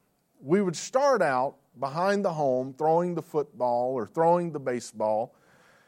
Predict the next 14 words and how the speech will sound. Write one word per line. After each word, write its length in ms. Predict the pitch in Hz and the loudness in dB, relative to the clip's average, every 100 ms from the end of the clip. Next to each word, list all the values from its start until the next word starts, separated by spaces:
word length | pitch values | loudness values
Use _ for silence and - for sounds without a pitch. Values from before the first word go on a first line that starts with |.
| _ | _
and 100 | - | -2
as 160 | 190 160 | -2 2
more 480 | 190 233 240 220 196 | 4 6 8 6 4
of 260 | 180 185 | 4 2
my 200 | 165 165 | 2 -4
cousins 540 | 160 180 175 156 160 135 | -2 0 0 0 -6 -8
would 140 | 135 | -12
come 420 | - 151 143 143 | -6 -2 -2 -2
and 120 | 131 117 | -4 -4
join 360 | 147 156 147 | -2 -2 -2
in 360 | 147 147 143 135 | -6 -8 -8 -8
to 120 | - | -10
the 100 | 117 | -12
game, 520 | 107 113 110 107 110 | -10 -8 -8 -10 -14